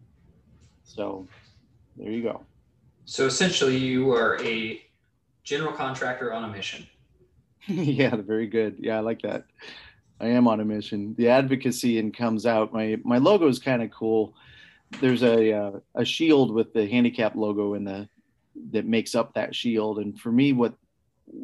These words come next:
Speaker 1: where that came from was defending and advocating for my loved ones, my daughter, my parents, and the whole community. So I use that in my business to express,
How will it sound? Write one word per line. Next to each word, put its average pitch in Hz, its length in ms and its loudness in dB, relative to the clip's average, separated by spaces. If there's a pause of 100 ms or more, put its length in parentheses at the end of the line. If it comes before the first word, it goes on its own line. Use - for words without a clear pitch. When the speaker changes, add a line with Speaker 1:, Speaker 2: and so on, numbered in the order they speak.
(180)
Speaker 1:
where 127 300 0
that 117 240 0
came 120 340 4
from 101 300 -6
was 101 420 -8 (500)
defending 131 540 4
and 113 80 0
advocating 113 840 -2
for 107 580 -4 (1080)
my 120 160 2
loved 131 220 2
ones, 92 400 -10 (300)
my 110 160 -4
daughter, 113 400 2
my 98 240 -8
parents, 113 640 -2
and 107 340 -4
the 110 100 -2
whole 110 180 -2
community. 110 560 -2
So 110 380 -2 (520)
I 127 60 -2
use 139 320 6
that 147 200 6
in 139 80 4
my 131 140 4
business 135 580 2
to 120 480 2
express, - 880 -4